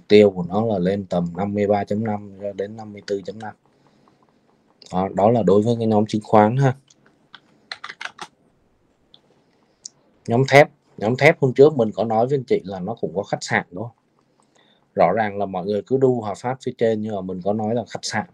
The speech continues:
nó sẽ làm cho thép điều chỉnh. Hôm nay Hòa Phát đã giảm đến một phẩy chín phần trăm.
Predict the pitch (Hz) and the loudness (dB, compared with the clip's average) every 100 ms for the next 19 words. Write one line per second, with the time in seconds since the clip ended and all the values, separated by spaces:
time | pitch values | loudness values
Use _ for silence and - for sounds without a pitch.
0 | - 120 85 82 87 87 90 - 127 127 | -14 -8 -6 -6 -6 -8 -12 -10 -6 -4
1 | 87 - 76 - _ _ _ _ _ - | -4 -6 -8 -14 _ _ _ _ _ -2
2 | 107 110 107 104 90 110 123 - 85 85 | 0 2 0 -2 -2 -2 -4 -6 -6 -6
3 | 76 92 107 120 113 - 85 - 113 135 | -6 -2 -2 -2 -4 -4 -4 -2 -2 -2
4 | 107 98 | -2 -2